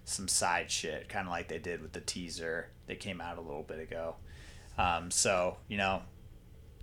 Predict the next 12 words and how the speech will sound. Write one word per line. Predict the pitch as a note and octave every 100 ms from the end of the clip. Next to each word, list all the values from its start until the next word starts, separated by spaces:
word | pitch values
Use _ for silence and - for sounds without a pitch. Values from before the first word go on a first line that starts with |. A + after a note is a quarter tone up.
| -
ex-, | G2+ G2+ - -
very | A2+ A#2+ B2 B2
excited | A#2+ - A2 G#2+ G#2
for | A2+
that. | G#2 G2+ G2 F#2+ - - -
It's | G#2 F2+ -
gonna | A2 G2+
be | F#2+ G#2 G2+ G2 G2 F2+ - - - - - - - - - - - - - B2 - - - -
honestly | B2 C3+ D#3+ - F#3 D3
really | C#3 C3+
culturally | B2+ C3+ B2 - B2
significant, | A2+ A#2+ A2+ A#2+ - A2+